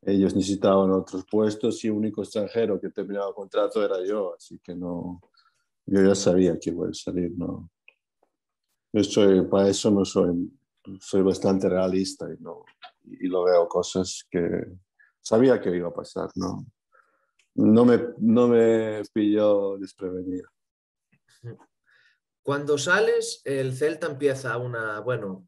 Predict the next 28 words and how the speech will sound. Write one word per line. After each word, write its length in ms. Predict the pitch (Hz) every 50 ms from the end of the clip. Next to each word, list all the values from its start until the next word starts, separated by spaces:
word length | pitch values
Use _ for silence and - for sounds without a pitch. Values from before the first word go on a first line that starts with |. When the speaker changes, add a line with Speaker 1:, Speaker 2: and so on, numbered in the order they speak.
| _ _
Speaker 2:
ya 180 | - 123 120 117
sabemos 480 | - - 117 113 117 113 113 110 -
todos 360 | - 131 127 123 120 110 110 110
la 140 | 110 110
época 260 | 110 110 113 104 113 110
dorada 280 | 110 110 110 110 110
del 160 | 107 107 101
Celta, 380 | 98 - 127 135 139 135 135 127
seis 240 | 127 131 123 123 120
años 200 | 117 117 113 110
seguidos 360 | - 120 117 117 113 - -
en 60 | 113
Europa, 420 | 110 110 120 131 127 127 123 123 -
tal, 320 | 139 139 147 151 143 -
que 100 | - 113
empiezan, 460 | 113 - - 131 127 123 127 123 120
bueno, 180 | 123 123 110 113
el 60 | 117
año 180 | 123 123 123 120
que 80 | 123
te 120 | 123 - 120
vas, 380 | 120 131 147 151 - - - -
luego 160 | 131 131 131 127
se 140 | - 135
clasifican 560 | 123 120 117 107 110 - 123 113 117 113 107 -
por 160 | 117 104 -
primera 260 | 113 113 113 110 110
vez. 300 | 117 127 - - -